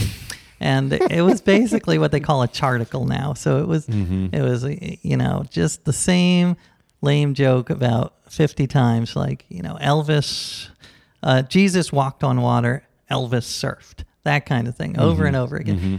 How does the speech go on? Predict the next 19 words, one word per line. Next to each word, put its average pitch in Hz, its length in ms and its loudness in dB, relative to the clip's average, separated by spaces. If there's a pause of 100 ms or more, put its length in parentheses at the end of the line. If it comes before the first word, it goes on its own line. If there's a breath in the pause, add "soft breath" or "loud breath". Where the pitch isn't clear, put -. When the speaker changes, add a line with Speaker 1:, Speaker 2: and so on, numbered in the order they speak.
(140)
Speaker 1:
It - 220 -4
definitely 190 500 2
did 139 140 0
not 131 220 2
deserve 123 340 0
to - 80 -6
be 123 100 2
a 117 60 0
book, 117 280 -6
but 151 120 -2
I 151 100 4
was 147 140 -2
deluded 196 400 2
enough 143 280 2
to 143 120 0
think 131 180 0
that 127 180 -4
it 120 120 -6
did. 120 180 -2